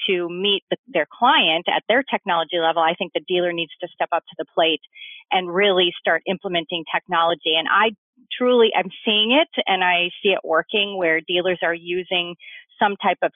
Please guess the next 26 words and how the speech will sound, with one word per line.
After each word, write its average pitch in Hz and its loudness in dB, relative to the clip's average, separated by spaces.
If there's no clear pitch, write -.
software 208 0
to 196 0
get 190 0
their 170 0
foot 196 2
in 190 0
the 180 -2
door 170 2
early, 175 4
helping 185 -2
their 175 2
end 214 2
user 202 2
customers - -2
maybe 190 0
right 185 0
size 190 2
their 180 2
fleet 226 0
or 185 4
with 175 2
other, 196 4
um, 170 0
growing 196 2
revenue 185 0
streams, 190 -2